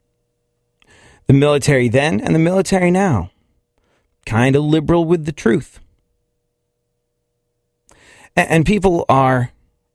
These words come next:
being deceived as to what their willingness to make the ultimate sacrifice will afford them when they come home. People think they're gonna be looked after.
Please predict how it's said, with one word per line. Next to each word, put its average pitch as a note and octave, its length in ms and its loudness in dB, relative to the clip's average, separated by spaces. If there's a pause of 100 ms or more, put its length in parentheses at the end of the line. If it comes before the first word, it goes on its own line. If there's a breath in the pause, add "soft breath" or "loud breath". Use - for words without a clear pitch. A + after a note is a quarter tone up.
(400)
being D3 300 2
deceived G#2+ 640 -4 (600)
as A2 400 0
to A2 440 0 (920)
what C#3 380 0
their A#2 640 0 (100)
willingness A#2+ 560 0
to A2+ 100 -2
make A2 200 -2
the A2 180 -8
ultimate G#2+ 420 0
sacrifice G2 880 -2 (200)
will A2+ 180 2
afford G2+ 480 -2
them - 260 -8 (540)
when G2+ 160 0
they F#2 100 -4
come E2 260 -6
home. D2 340 -8 (1500 loud breath)
People D3+ 220 2
think E3+ 180 0
they're D3+ 80 -6
gonna C#3 180 0
be B2+ 100 2
looked A#2+ 240 -2
after. G2+ 500 -6